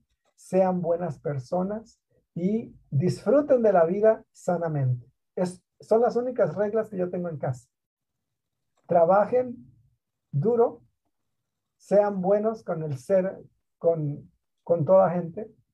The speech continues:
especial a consigo mismos, y,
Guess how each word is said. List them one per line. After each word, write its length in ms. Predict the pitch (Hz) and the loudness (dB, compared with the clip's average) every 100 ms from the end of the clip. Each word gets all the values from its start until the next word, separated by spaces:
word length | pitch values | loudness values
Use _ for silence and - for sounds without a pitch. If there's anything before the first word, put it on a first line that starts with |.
| _ _ - | _ _ -8
especial 380 | 127 127 190 | -4 0 2
a 120 | 190 139 | 2 2
consigo 460 | 165 139 180 180 | -2 -2 0 0
mismos, 500 | 156 160 135 185 226 - _ _ _ _ _ _ _ _ _ _ | 0 -6 -8 -10 -10 -16 _ _ _ _ _ _ _ _ _ _
y, 460 | 202 196 202 202 - | -6 -4 -4 -6 -12